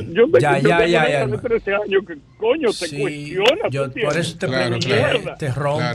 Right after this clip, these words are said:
Speaker 2: ¿Tú
Speaker 3: claro.
Speaker 2: entiendes? Uno haciendo las cosas
Speaker 3: Claro.
Speaker 2: correctamente, o sea, entonces tú dices al final, pero tanto sacrificio, todas las decisiones que tú tomas en una institución como esta son decisiones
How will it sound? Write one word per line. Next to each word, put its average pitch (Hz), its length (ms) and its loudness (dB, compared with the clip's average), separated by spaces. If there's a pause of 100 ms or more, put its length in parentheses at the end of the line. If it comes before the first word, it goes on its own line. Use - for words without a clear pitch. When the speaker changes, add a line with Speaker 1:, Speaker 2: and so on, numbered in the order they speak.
Speaker 2:
¿Tú - 60 0
Speaker 3:
claro. - 100 -2
Speaker 2:
entiendes? 180 320 -6
Uno 196 220 0
haciendo 240 340 0
las 214 140 -2
cosas 226 340 -6
Speaker 3:
Claro. 208 200 -6
Speaker 2:
correctamente, 220 680 -4
o 160 40 -10
sea, 165 300 0 (260)
entonces 226 400 0
tú 269 160 -6
dices 277 260 2
al 233 100 2
final, 196 400 2
pero 165 300 0 (680)
tanto 285 360 -2
sacrificio, 202 760 -8 (100)
todas 277 300 0
las 302 120 -2
decisiones 233 540 -4
que 226 80 -14
tú 214 160 -14
tomas 214 360 0
en 202 80 -2
una 233 160 -6
institución 208 520 -8
como 185 320 4
esta 160 440 0 (300)
son 269 560 0
decisiones 208 840 -2